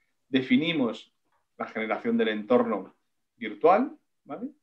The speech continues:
Definimos en qué formato se va a poder introducir el dinero y si el ciudadano podrá introducir dinero o no, porque hay veces que hay monedas que querrán solo que utilicemos este sistema para darle garantía, pero que no introduzca dinero el usuario,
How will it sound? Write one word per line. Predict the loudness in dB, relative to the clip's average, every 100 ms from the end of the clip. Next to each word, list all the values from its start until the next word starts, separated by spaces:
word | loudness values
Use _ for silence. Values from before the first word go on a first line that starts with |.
| _ _ _
Definimos | -8 0 2 2 0 0
en | 0
qué | 0
formato | 0 0 0 -2 -4
se | -2
va | 0
a | 0 0
poder | 0 0 0
introducir | -4 -6 -6 -4 -2
el |
dinero | 2 2 0 -2
y | -2 -2
si | -4 0
el | 2 2 0
ciudadano | 2 4 4 2 0
podrá | 2 4
introducir | 2 0 -2 -2 -2 -4
dinero | -6 -8 -6
o |
no, | -4 -4
porque | -6 -4
hay | -4
veces | -4 -6 -4
que | -2
hay | -2
monedas | 0 -2 -2
que | -8
querrán | -6 -2 -4
solo | 0 2 2 0 -10 _ _ _ _
que | -2
utilicemos | -2 0 0 0 -4
este | -8 -8
sistema | -8 -2 0 2
para | 0 0
darle | 0 -2 -2
garantía, | -2 -2 -2 -2 -2 -4 -6 _ _ _ _ _ 0
pero | 2 2
que | 4 4
no | 4
introduzca | 2 2 0 0 0 -2
dinero | 0 0 0
el | -2
usuario, | 0 0 0 -2